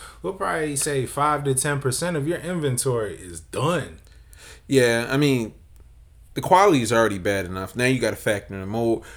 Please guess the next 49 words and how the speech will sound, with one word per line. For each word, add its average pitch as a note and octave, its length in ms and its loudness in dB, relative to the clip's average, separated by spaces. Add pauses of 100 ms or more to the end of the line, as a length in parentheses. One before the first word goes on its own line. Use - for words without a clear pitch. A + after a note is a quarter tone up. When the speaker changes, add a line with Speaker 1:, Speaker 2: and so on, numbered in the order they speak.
Speaker 2:
But F3+ 100 4
I G3 40 10
also B3 200 6
think F3 220 -2
about - 200 2
the A2 80 -4
retailers. G#2+ 600 -4
'Cause - 180 -6
those B3+ 280 8
retailers C3 540 6
are A2 40 -2
getting G#2+ 200 -2
fucked. - 440 -6 (360)
Where C3+ 400 10
they'll D3+ 280 10
have D#3 440 8
releases C3 540 4
already C3 300 6
planned B2+ 380 0
out. B2 260 2 (240)
Or D#3+ 180 10
in D#3 60 6
some A#3+ 240 6
Speaker 1:
Mm-hmm. C3+ 80 0
Speaker 2:
cases, C3+ 460 2 (160)
they E3+ 140 10
have G#3 200 6
to A#2+ 80 -4
cancel G3 560 0
them. F2+ 120 -8 (360)
Because D3+ 260 6
Speaker 1:
Mm-hmm. C#3+ 80 8
Speaker 2:
we F3 60 12
were F3 80 12
talking F3 320 6
about C3+ 120 4
before B2+ 220 2
the A#2+ 60 4
show, F#3+ 260 4
the A2+ 100 -2
tree B3+ 320 2
lines. G#2 440 0 (840)
A D#3+ 60 6
friend B3 320 6
of B3+ 40 2
mine F#3+ 220 4
actually C#3+ 340 4
hit - 400 0
some C3 460 2